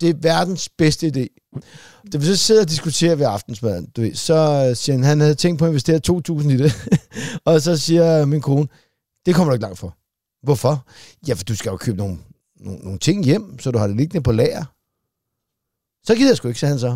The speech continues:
"Det er jo alle mine penge." Så jeg sagde, "Nå, men det er jo sådan, det er." Og jeg var bare sådan lidt, "Ved du hvad?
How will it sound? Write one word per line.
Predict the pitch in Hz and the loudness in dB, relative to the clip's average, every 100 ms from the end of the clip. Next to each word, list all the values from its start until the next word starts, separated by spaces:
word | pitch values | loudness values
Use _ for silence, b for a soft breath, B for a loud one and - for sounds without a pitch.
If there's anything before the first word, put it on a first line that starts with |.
| 123 _ | -6 _
"Det | 185 | 2
er | |
jo | 208 | 2
alle | 214 | 4
mine | 240 | 2
penge." | 165 147 180 175 | 2 2 0 -8
Så | 151 | -8
jeg | 135 | -4
sagde, | 139 117 | -4 -2
"Nå, | 131 | -2
men | 147 | -2
det | 117 190 | -2 0
er | |
jo | 240 | 2
sådan, | 202 196 | 0 0
det | 175 | 2
er." | 131 | 0
Og | - - | 0 0
jeg | 165 | 2
var | 175 | 2
bare | 139 | 0
sådan | 135 139 | 0 0
lidt, | 147 | 2
"Ved | |
du | 220 | 2
hvad? | 165 | 2